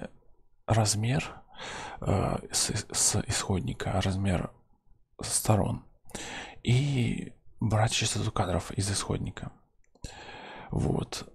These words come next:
И, а, оказывается, что переменная частота — это плохо, и лучше это вообще убирать. Я вот так вот сделал просто. То есть первый ролик, там, где оно вставало, был вот так, а второй — просто вот так, все.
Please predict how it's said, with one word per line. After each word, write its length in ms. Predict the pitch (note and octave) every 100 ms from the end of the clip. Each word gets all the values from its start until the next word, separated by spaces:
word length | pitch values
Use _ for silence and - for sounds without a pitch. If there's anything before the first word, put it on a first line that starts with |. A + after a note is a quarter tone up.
| - - - - - - _ _ -
И, 360 | A2+ G#2+ G2 - - - - - - - - -
а, 420 | A2 G#2 G2+ E3+
оказывается, 540 | G#2+ - A2+ B2 - G#2+
что 240 | - F#2+
переменная 760 | - - G2 F#2+ B2 C#3 B2 G2
частота — 600 | - - - - A#2+ G#2+
это 140 | -
плохо, 520 | - G#2 F#2+ - - - - - - - -
и 80 | A2
лучше 340 | G#2 A#2+ - G#2+
это 140 | -
вообще 280 | - - G2
убирать. 540 | - D#2+ - - - - - - _ _ _ -
Я 160 | A2+ F#2+
вот 80 |
так 180 | - -
вот 100 | F#2+
сделал 380 | G#2 F#2 C3 C3
просто. 440 | C3 A2 - - - - - - - - - - - - - - -
То 80 | A2
есть 180 | G#2 -
первый 320 | A2 C3 D3+
ролик, 280 | A2 F#2 -
там, 160 | G2+
где 100 | F#2
оно 100 | F#2+
вставало, 420 | F#2 - F2 F2 -
был 160 | -
вот 200 | G2+ G#2
так, 280 | - - -
а 60 | G#2
второй — 560 | - G#2 A#2 C#3 A#2+ - - - -
просто 360 | - A#2 -
вот 160 | F#2+ F#2+
так, 260 | G2+ - -
все. 300 | - F2+